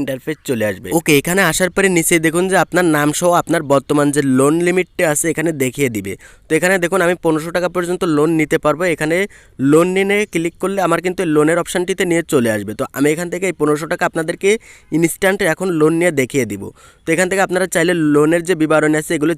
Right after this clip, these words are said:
চেক করতে পারেন, এটা আপনাদেরকে আমি পরে দেখিয়ে দেবো। তো আমি এখন এখানে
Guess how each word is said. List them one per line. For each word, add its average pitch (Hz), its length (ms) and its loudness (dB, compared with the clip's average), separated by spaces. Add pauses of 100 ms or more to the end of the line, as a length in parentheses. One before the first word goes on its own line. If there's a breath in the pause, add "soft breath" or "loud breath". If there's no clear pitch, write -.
চেক 147 200 -2
করতে 123 220 0
পারেন, 110 220 -4
এটা 151 180 -4
আপনাদেরকে 170 360 -6
আমি 175 180 -4
পরে 139 240 0
দেখিয়ে 143 240 -4
দেবো। 180 140 -2 (380 soft breath)
তো - 100 -2
আমি 151 160 2
এখন 185 120 -6 (300)
এখানে 180 180 -4